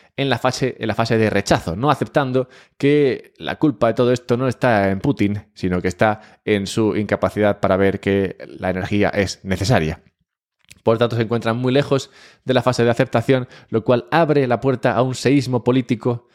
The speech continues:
en el motor europeo que tendrá reverberaciones en el resto de Europa.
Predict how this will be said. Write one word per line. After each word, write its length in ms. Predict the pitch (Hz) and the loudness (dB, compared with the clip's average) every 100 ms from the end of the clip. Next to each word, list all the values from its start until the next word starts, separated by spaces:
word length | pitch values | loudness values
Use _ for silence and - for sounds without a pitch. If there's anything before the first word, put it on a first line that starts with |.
| _ _ _ - | _ _ _ -4
en 260 | 117 107 - | -2 -4 -2
el 360 | 107 104 87 - | -2 -2 -8 -10
motor 420 | 98 92 104 98 117 | -8 -2 -2 -2 -2
europeo 560 | 110 95 101 101 101 | 0 0 0 0 0
que 320 | - 123 - _ _ | -2 -2 -4 _ _
tendrá 640 | 98 87 95 87 90 _ _ - | -6 0 0 0 -4 _ _ -8
reverberaciones 1080 | 117 135 135 123 135 120 143 71 - - - | -2 2 2 2 2 2 0 -2 -10 -14 -8
en 140 | 92 | -4
el 100 | 90 | -2
resto 400 | 90 98 - 85 | -2 -2 -4 -6
de 280 | 92 98 - | 0 0 0
Europa. 520 | 98 101 92 - - | -4 -2 -2 -4 -20